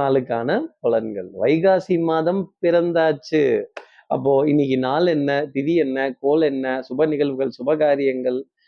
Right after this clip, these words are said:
நல்ல நேரம், ராகு காலம், யமகண்டம், இதெல்லாம் தெரிஞ்சுக்கிறதுக்கு முன்னாடி, சப்ஸ்கிரைப் பண்ணாத நம்ம நேயர்கள், please do subscribe, அந்த பெல் ஐகானை அழுத்திடுங்க, லைக் கொடுத்துடுங்க, கமெண்ட்ஸ் போடுங்க, ஷேர் பண்ணுங்க. சக்தி விகடன் நிறுவனத்தினுடைய பயனுள்ள, அருமையான ஆன்மீக ஜோதிட தகவல்கள்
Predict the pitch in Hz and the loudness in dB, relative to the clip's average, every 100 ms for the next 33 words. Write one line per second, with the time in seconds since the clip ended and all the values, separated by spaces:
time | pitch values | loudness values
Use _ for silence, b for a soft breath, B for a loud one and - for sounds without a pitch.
0 | _ 110 127 170 165 139 135 135 117 120 | _ -2 0 2 0 0 -2 -4 -2 0
1 | 143 165 143 135 131 120 131 151 147 131 | 0 0 2 2 0 -2 -2 -2 -2 -2
2 | 135 123 143 139 143 165 156 135 120 110 | -2 0 -2 -2 -4 -2 -6 -8 -16 -12
3 | 117 113 156 156 - 196 190 165 160 151 | -10 -8 -8 -10 -4 -2 -2 -2 -2 -2
4 | 135 123 135 147 127 120 135 151 139 170 | -4 -4 0 2 2 -2 0 -2 -2 -12
5 | 147 - 156 147 127 113 131 160 147 135 | -12 -6 -2 0 -2 0 2 2 2 0
6 | 135 123 123 120 120 131 _ _ b b | -2 -4 -4 -4 -4 -8 _ _ b b
7 | b b b 139 143 185 185 156 139 127 | b b b 2 4 4 2 0 2 2
8 | 127 139 135 143 175 - 131 113 113 - | 2 0 -2 0 -2 -4 -6 -4 -6 0
9 | 127 143 139 107 107 113 _ _ _ - | 0 0 -10 -10 -10 -12 _ _ _ -14
10 | - 160 - _ - 214 175 147 165 165 | -4 -4 -6 _ 0 2 4 2 2 2
11 | 131 131 143 160 139 139 127 113 110 95 | 2 2 2 2 0 -2 0 2 2 0
12 | - 120 127 135 135 139 139 120 - b | -2 2 2 0 -2 0 0 0 -4 b
13 | b b 123 131 147 139 143 143 139 113 | b b 2 2 2 0 0 0 -2 -4
14 | _ 127 147 185 185 180 165 131 113 120 | _ -6 -4 -2 0 2 2 0 0 0
15 | 147 135 113 110 120 131 120 123 151 107 | 0 0 0 0 0 0 -2 -2 -2 -2
16 | 139 | -6